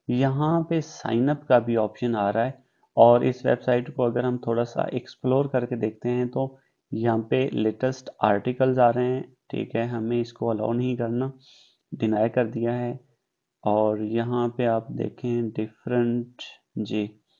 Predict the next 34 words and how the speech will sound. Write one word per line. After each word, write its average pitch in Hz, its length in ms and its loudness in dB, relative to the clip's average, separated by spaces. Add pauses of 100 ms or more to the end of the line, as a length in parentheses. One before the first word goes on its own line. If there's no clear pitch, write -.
(340)
सिर्फ 156 380 -2
आर्टिकल 127 500 2
ही 143 160 2
फ़िलहाल 135 400 4
तो 135 120 -4
हमें 135 220 0
नज़र 123 280 -2
आ 117 140 0
रहे 123 160 -4
हैं 131 120 -6 (1000)
और 101 220 -6
ये 107 240 -8 (220)
वेबसाइट 110 640 -6
एंड 117 160 -4
हो 127 60 -6
चुकी 120 340 -8
है। 123 140 -8 (400)
चलें, 123 320 2
क्योंकि, 147 540 -2 (140)
उम, 117 180 -8 (100)
वकार 113 580 4 (220)
भंडर 110 300 0
ने 127 180 -2
कहा 117 200 -4
था 131 160 -4
कि 135 120 -6
आप 110 180 0
इस 117 100 -10
पे 123 140 -6
साइन 120 420 0
अप 139 140 -4
करें 117 300 -6
और 117 140 -2
आपको 117 500 -2